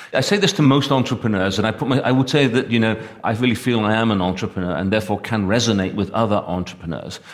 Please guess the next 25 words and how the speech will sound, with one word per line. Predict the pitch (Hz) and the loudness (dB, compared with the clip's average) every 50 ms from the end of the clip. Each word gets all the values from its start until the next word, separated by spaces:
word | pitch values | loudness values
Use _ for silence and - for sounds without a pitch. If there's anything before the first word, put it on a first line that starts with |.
| - - - - - - _ | -20 -20 -20 -20 -20 -6 _
To | - | -4
put | 117 - - - - | -4 0 -2 -2 0
your | - 190 147 | 2 0 0
body | 113 - 117 123 123 120 123 117 104 | 0 0 0 0 0 2 0 0 0
through | - - - - - 117 110 104 101 101 101 95 90 | -2 -6 -10 -4 -2 0 0 0 0 0 0 -2 -2
the | 95 92 | -4 -4
degree | 85 101 95 95 107 107 104 104 101 98 95 | -4 -4 -4 -2 -2 0 0 0 2 0 0
of | 95 90 85 - - - - - - _ _ _ | 0 -2 -4 -6 -10 -14 -18 -20 -20 _ _ _
pressure, | - - 113 110 - - 127 117 117 117 113 113 - - _ _ _ _ - | -6 -6 -4 -4 -2 -2 -2 -4 -4 -4 -8 -10 -16 -20 _ _ _ _ -2
uncertainty, | 104 101 95 - - - 123 113 113 - - 117 113 - - 123 120 120 120 - - - - _ _ _ _ | 0 0 0 -2 -2 0 0 0 0 0 -2 -4 -4 -4 -2 -2 -2 -2 -4 -6 -14 -20 -20 _ _ _ _
self-doubt, | _ - - - 123 113 117 113 - 113 101 95 107 117 98 - - - - - - - _ _ _ _ _ _ _ _ _ _ _ _ _ | _ -10 -2 0 2 2 2 0 0 -2 0 0 0 -2 -2 -6 -10 -14 -16 -16 -18 -20 _ _ _ _ _ _ _ _ _ _ _ _ _
capriciousness | - 104 - - 143 139 - - 151 - - 143 147 151 147 - | -8 -8 -2 0 2 2 2 2 0 -2 0 0 2 2 2 0
of | 104 101 92 | 0 0 2
whether | 104 107 104 | 0 0 2
or | 113 | 0
not | 110 107 | 0 0
it's | - - | 0 -2
going | - - 110 110 107 | -2 -2 0 0 0
to | 104 | 0
work. | 98 98 101 107 104 - | 0 0 0 0 0 0
You | 110 101 | 0 2
never | 101 123 131 135 | 2 2 2 2
know | 107 95 98 | 2 2 2
going | 98 92 101 98 98 | 2 2 2 2 2
in. | 104 98 | 0 -2